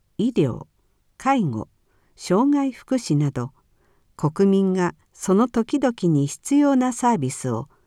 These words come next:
国が無償で提供する制度、ベーシックサービスの導入を目指します。税金をサービスで国民に還元する。税金の集め方、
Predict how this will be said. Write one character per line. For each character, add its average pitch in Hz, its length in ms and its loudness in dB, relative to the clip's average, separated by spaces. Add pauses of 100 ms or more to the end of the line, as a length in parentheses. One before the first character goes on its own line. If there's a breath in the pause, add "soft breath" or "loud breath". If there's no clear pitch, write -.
(320)
国 202 340 0
が 226 240 0 (300)
無 147 120 4
償 285 380 0
で 269 100 0
提 208 300 0
供 202 260 0
す - 160 -4
る 180 120 -2
制 175 300 -2
度、 - 180 -10 (640)
ベ 151 140 2
ー 277 80 -2
シ - 180 -14
ッ - 100 -20
ク 294 120 0
サ 285 260 0
ー 269 40 -2
ビ 135 120 -4
ス - 340 -16 (220)
の 147 140 0
導 143 300 2
入 214 260 2
を 240 260 -2
目 131 120 -4
指 120 160 -4
し - 180 -8
ま 123 120 -8
す。 - 300 -14 (1400)
税 165 240 2
金 202 360 2
を 196 100 2
サ 277 240 0
ー 254 60 0
ビ 180 120 0
ス 160 160 -6
で 151 220 -4 (240 soft breath)
国 254 360 0
民 240 260 4
に 240 140 2
還 135 320 -2
元 156 280 2
す 151 180 -6
る。 - 140 -4 (840)
税 151 240 0
金 208 340 0
の 196 240 2
集 - 260 -4
め 156 160 2
方、 151 360 -6